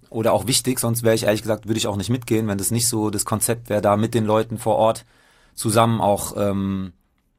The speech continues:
die Kunst- und Musiksachen weiterzumachen, wo-, wovon ja Viva Con Agua hier auch lebt. Also der Fokus ist natürlich, und das Allerwichtigste ist einfach die Quelleinfassung und das Wasser für die Leute, aber darüber hinaus einfach, ähm, Verbindung zu schaffen, und ich hab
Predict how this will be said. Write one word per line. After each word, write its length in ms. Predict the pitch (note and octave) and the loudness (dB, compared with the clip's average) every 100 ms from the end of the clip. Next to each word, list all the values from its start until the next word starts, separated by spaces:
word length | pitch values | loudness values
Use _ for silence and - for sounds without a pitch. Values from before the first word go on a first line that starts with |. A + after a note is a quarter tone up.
| _ _ _ _ _ - | _ _ _ _ _ -12
die 180 | G#2 | -10
Kunst- 380 | - A#2 A2+ - | 0 2 2 0
und 120 | A2+ | 0
Musiksachen 680 | A2 G2+ G#2+ A2 G#2 G#2 G2+ | -2 -2 -2 0 0 0 0
weiterzumachen, 640 | G2 G2+ G2 G2+ G2 F#2+ F#2+ | 0 0 -2 -4 -4 -6 -10
wo-, 180 | F2+ F#2 | -12 -10
wovon 200 | G2 G#2+ | -6 -4
ja 160 | G2+ F#2+ | -4 -4
Viva 160 | G2 | -2
Con 140 | G2+ G2 | -2 -2
Agua 180 | G2+ F#2 | -2 -2
hier 220 | G#2 G2+ | 0 -2
auch 160 | F2 | -2
lebt. 260 | F2 F2 - | -8 -8 -6
Also 320 | F2+ F#2 F#2 - - - | -6 -6 -10 -14 -20 -12
der 80 | G2+ | -8
Fokus 280 | - A#2 A#2 | -2 -2 -2
ist 100 | G#2 | -2
natürlich, 420 | A2+ G#2 A#2+ A#2 | -2 2 2 2
und 140 | G#2+ G#2 | -2 -6
das 180 | - - | -4 0
Allerwichtigste 540 | G#2+ G#2 - A2+ A2+ | 0 0 -4 -4 0
ist 140 | G#2 | 0
einfach 240 | A#2 G2+ G#2 | 0 -2 -6
die 100 | F#2+ | -4
Quelleinfassung 560 | A2 G#2+ G#2+ G#2 G2+ | 2 2 2 0 0
und 140 | G2+ F#2+ | -2 -6
das 120 | F#2 | 0
Wasser 360 | A2+ B2 D3 C#3+ | 2 2 -2 -8
für 140 | - | -8
die 80 | G#2 | -2
Leute, 400 | G#2 G#2+ C3 D#3 _ _ _ _ _ _ | 2 0 0 -10 _ _ _ _ _ _
aber 260 | - A2 A2+ | -2 2 2
darüber 300 | G#2+ A2 G#2+ | 2 2 2
hinaus 400 | G#2+ G#2 A2 G#2+ | 2 4 4 2
einfach, 440 | G#2+ G2 G#2 - - | -2 -2 -6 -6 -6
ähm, 500 | G2+ G2+ G2+ G2 F#2+ | -4 -4 -6 -6 -4
Verbindung 400 | G2+ A2 A#2+ A#2 | -2 2 2 2
zu 80 | G#2+ | 0
schaffen, 380 | - G2 G#2 | -2 -2 -4
und 120 | G2 F#2 | -8 -6
ich 120 | |
hab 80 | G#2 | -8